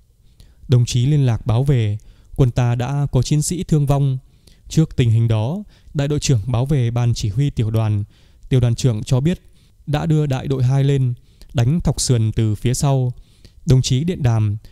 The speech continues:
nói với đại đội trưởng, lệnh phối hợp của tiểu đoàn, khi nào nghe tiếng súng thọc sườn của đại đội hai thì quân ta tổ chức đồng loạt xung phong. Đồng chí liên lạc lại một lần nữa, thoát ẩn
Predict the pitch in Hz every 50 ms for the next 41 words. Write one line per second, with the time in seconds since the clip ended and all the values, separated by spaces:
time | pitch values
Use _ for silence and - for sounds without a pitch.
0 | - _ _ - 127 120 120 127 143 147 127 135 147 170 175 170 143 135 - -
1 | - 120 104 101 107 113 _ _ _ _ _ - _ - - 127 127 127 139 123
2 | - 131 139 156 165 131 - - - - 117 104 104 - - 120 110 113 117 113
3 | 110 107 104 104 - - - - _ _ - - 196 190 151 127 117 117 117 123
4 | 135 131 127 - 131 127 131 - - 127 147 165 - 170 135 - - - 123 120
5 | 110 110 107 - 113 101 110 113 117 120 123 123 131 127 135 135 131 127 120 120
6 | - - - - _ - - - 131 127 127 - - 165 156 - 156 147 147 -
7 | - 113 - - 190 - _ _ - - 120 113 110 110 107 107 - - 143 139
8 | 127 - 143 135 131 127 123 120 _ _ _ _ _ _ _ - - - _ _
9 | _ _ _ - - 123 120 - - 127 123 151 165 156 135 123 110 - - _
10 | - - - _ - 131 123 123 120 135 127 123 117 117 117 113 120 131 160 165
11 | 175 185 190 185 - _ _ - - - - 208 - - - 120 107